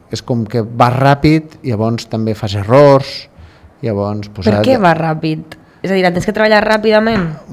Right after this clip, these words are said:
Speaker 1: Bé, quan vam començar treballàvem a la platja, i a la
Speaker 2: Clar.
Speaker 1: platja, claro, o sigui, si la deixes, al dia següent està trencada, segurament.
Speaker 2: Claro.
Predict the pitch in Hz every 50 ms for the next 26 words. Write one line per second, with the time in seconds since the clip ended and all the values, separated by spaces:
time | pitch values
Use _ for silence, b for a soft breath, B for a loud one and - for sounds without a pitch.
0 | 135 139 139 135 131 127 123 120 117 160 151 151 151 147 147 147 139 123 123 131
1 | 147 147 165 175 175 170 170 170 - 170 170 175 175 160 143 131 135 147 156 160
2 | 160 135 113 - 107 104 110 107 - - 113 110 101 - - - 123 110 107 170
3 | 165 143 123 123 - 160 143 135 139 123 123 127 131 110 - - - - - _
4 | _ _ _ _ _ - - - _ - 107 - - 113 101 101 98 98 95 -
5 | - 110 98 101 101 110 113 - - 135 127 135 165 - - - - - 117 104
6 | 104 98 104 107 104 101 101 - 104 95 95 92 98 113 120 131 127 123 160 -
7 | - 110 98 98 101 107 123 131 139 165 165 165 156